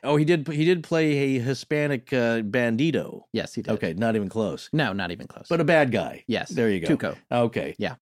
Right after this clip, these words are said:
Speaker 1: Well, in connection to the likelihood of her doing what she did or was accused of, we can look back at this political and religious argument about a Habsburg Catholic king having it out for Elizabeth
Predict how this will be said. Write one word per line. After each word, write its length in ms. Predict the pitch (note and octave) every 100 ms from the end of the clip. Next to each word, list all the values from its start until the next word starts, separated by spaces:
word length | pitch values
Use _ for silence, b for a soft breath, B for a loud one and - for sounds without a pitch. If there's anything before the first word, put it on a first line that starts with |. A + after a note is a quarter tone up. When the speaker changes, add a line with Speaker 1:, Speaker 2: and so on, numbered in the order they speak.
| -
Speaker 1:
Well, 200 | E3 G3+
in 80 | G#3
connection 600 | F#3+ F#3+ C4+ - F#3 D#3+
to 220 | - D3+
the 140 | B2+ A2+
likelihood 720 | C3+ D#3 - A2+ F#2 F2 E2
of 260 | E2+ D#2+ - _ _
her 300 | G2 G#2 B2
doing 320 | A2 A2+ G#2 G2
what 180 | F#2+
she 220 | - G2 E2
did 240 | F#2 E2+
or 100 | F2
was 260 | F2 E2 -
accused 500 | F2+ - G3+ B2 -
of, 320 | C#2+ C#3+ - _ b b b b b -
we 100 | D3+
can 140 | D#3+
look 200 | D#3+ -
back 280 | D3+ C#3+ C3+
at 60 |
this 160 | C3 A#2
political 420 | - C#3 B2 B2
and 220 | A2+ G#2+
religious 400 | A2+ A#2 B2 A2
argument 540 | C3 E3+ D3 E2 D2 - _ G#2+
about 680 | G#2 G2 G2 G#2 G2+ G2+ -
a 500 | G2+ F#2+ F#2 F#2 E2+ _ -
Habsburg 880 | - A#2+ B2 - - G2 F#2+ A2 A2 -
Catholic 520 | A#2+ A#2+ B2 G#2+ -
king 500 | F#3 D#3 G#2 G#2+ A2+
having 420 | - B2 A2+ G#2+
it 100 | G#2
out 320 | G#2 G2+ -
for 380 | - G2+ F#2+ F#2 b b b -
Elizabeth 680 | G#2+ A2+ F#2+ F2 E2 G2+